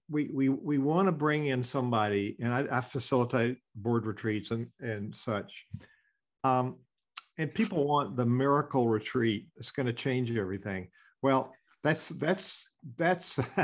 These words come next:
<laughs> that's part of a process. It's an event, but it's part of an ongoing process. You've, you started it.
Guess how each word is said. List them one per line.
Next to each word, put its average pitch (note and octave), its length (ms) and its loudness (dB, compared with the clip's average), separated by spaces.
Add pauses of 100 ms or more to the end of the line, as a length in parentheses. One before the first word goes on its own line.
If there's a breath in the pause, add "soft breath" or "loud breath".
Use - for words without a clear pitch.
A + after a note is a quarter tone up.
(100)
<laughs> - 380 -20
that's G3+ 260 0
part F3+ 300 2
of B2+ 80 -2
a B2 60 -2
process. C#3+ 720 -4
It's B2 160 -2
an D3 80 0
event, B2+ 440 2
but A#2 100 -2
it's A#2 140 -4
part D3 240 0
of C3 60 2
an C3 80 0
ongoing A#2 380 0
process. G#2+ 640 -2
You've, A2 240 -8
you A2+ 120 -6
started C#3+ 480 0
it. - 220 -2